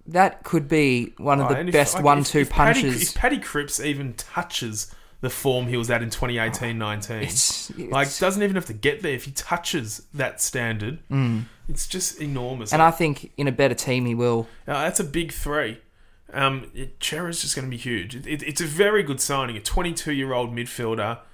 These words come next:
Speaker 2: you know, really could have picked his own club. I know
Speaker 1: Yeah.
Speaker 2: that, you know, it was logistically hard for some clubs to get him, but at the end of the day, if he wanted to go somewhere, they'd make it work. So it's massive that they had the ability to bring him in, given what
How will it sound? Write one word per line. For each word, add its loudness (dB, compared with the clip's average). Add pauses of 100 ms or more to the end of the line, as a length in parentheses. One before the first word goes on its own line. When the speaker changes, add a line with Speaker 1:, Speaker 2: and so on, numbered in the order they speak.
(340)
Speaker 2:
you -10
know, 0 (380)
really 4
could -6
have -8
picked -2
his -6
own -2
club. -2
I 0
know 2
Speaker 1:
Yeah. 0
Speaker 2:
that, -2
you -6
know, -4
it -10
was -6
logistically -2
hard 2
for -10
some -2
clubs -2
to -6
get -2
him, -6
but -4
at -8
the -2
end -2
of -6
the -8
day, -2
if -6
he -4
wanted -2
to -6
go 2
somewhere, 0
they'd -2
make -4
it -6
work. -2
So 0 (520)
it's -4
massive 0
that -4
they -2
had 2
the 4
ability 2
to -6
bring -2
him -4
in, -2
given -2
what -4